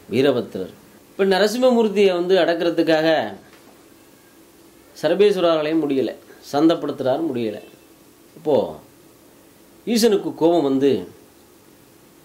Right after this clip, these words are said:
அம்பாளை தியானம் பண்றார் சக்தியை. இப்போ சக்தியை தியானம் பண்ணும்போது அவரோட நெற்றிக்கல்லிருந்து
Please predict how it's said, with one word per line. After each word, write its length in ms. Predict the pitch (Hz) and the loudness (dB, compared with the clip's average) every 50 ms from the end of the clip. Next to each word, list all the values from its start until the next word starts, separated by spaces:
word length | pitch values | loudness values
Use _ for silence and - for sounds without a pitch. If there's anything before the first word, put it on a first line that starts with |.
| - - _ - - - - - | -20 -20 _ -20 -20 -20 -12 -8
அம்பாளை 300 | 156 208 214 214 208 190 160 | -2 2 2 2 2 2 0
தியானம் 260 | 165 160 156 151 147 | 0 0 0 -2 -4
பண்றார் 280 | 143 127 123 120 104 101 - - - - | -4 -4 -2 -4 -4 -6 -10 -18 -12 -10
சக்தியை. 360 | 147 135 127 - 143 120 104 - - - - - - - - - - - _ - - - _ - - - - - - - - - - - - - - - - - - | -10 -10 -6 -4 -4 -4 -4 -4 -10 -18 -20 -20 -20 -20 -20 -20 -20 -20 _ -20 -20 -20 _ -20 -20 -20 -20 -20 -20 -20 -20 -20 -20 -20 -20 -20 -20 -20 -20 -20 -20
இப்போ 160 | - - 196 175 190 | -6 -4 -2 0 0
சக்தியை 260 | 202 196 214 240 220 180 | -2 0 0 0 2 2
தியானம் 260 | 196 196 196 196 185 | 2 2 2 0 0
பண்ணும்போது 440 | 175 165 165 156 147 151 160 160 165 151 131 113 104 - - - - - | 2 2 2 2 2 0 2 2 4 2 2 0 -4 -8 -16 -20 -14 -4
அவரோட 220 | - 156 175 175 175 165 | -2 0 0 2 2 0
நெற்றிக்கல்லிருந்து 800 | 175 190 196 285 277 214 202 196 170 151 151 147 165 165 170 | 0 0 0 -2 -2 0 2 0 0 0 -2 -2 0 2 2